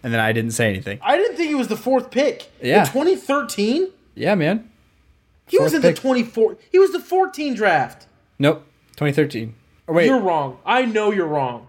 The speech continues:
Speaker 1: I, yeah, you are, you are right. I'm looking at the, look, that is a crazy coincidence. I'm looking at the line where it says recruiting rank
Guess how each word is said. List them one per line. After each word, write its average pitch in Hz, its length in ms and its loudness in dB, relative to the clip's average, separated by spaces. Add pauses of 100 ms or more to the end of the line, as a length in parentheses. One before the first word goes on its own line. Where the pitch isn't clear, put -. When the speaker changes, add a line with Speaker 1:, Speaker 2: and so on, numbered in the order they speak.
Speaker 1:
I, 143 120 0
yeah, 135 320 0
you 135 180 -2
are, 127 300 0
you 135 120 -2
are 127 80 4
right. 117 240 0
I'm 139 320 2
looking 143 300 -2
at 123 420 -2
the, 117 580 0 (680)
look, 135 160 -6
that 151 180 2
is 320 100 -2
a 196 60 -2
crazy 139 560 0
coincidence. 120 720 -4 (480)
I'm 147 140 -2
looking 185 260 0
at 156 300 -2 (220)
the 131 100 -2
line 143 240 2
where 147 80 -2
it 123 80 -10
says 135 180 -2
recruiting 123 500 0
rank 175 400 -2